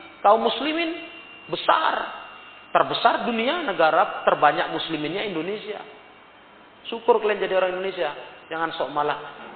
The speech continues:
nyesal pula, "Maunya aku jadi orang barat." Ah. Nampak kali kau tak berilmu, bilang. Ada yang menghayal gitu, "Andai kata aku jadi orang barat." Ya.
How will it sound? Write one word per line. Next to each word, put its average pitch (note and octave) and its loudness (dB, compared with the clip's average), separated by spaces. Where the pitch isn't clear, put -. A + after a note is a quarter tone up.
nyesal C3 -2
pula, E3+ 0
"Maunya C3+ -8
aku D3+ -8
jadi C3 -2
orang B2+ 0
barat." A#2+ 0
Ah. E2 -2
Nampak F#2+ -8
kali G#2 -10
kau G2 -12
tak A2+ -6
berilmu, A2+ -8
bilang. - -18
Ada C3+ -2
yang C3 -8
menghayal B2+ -2
gitu, B2 -8
"Andai A#2 -6
kata A#2+ -2
aku C3 -10
jadi A#2 -10
orang A2+ -4
barat." G2+ -10
Ya. G#3+ -6